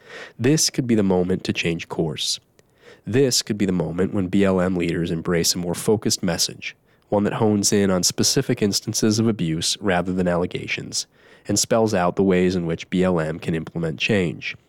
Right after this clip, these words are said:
a process with which the group has already been engaged via its role in developing a fifty-point police reform plan.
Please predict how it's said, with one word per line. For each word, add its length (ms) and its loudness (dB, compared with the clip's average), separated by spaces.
a 40 -8
process 440 -2
with 120 -2
which 200 0
the 80 -6
group 260 -2
has 140 -2
already 240 2
been 160 -8
engaged 500 -8
via 300 -2
its 180 -6
role 240 2
in 80 0
developing 480 -6
a 60 -10
fifty-point 640 -6
police 380 -6
reform 360 -10
plan. 400 -10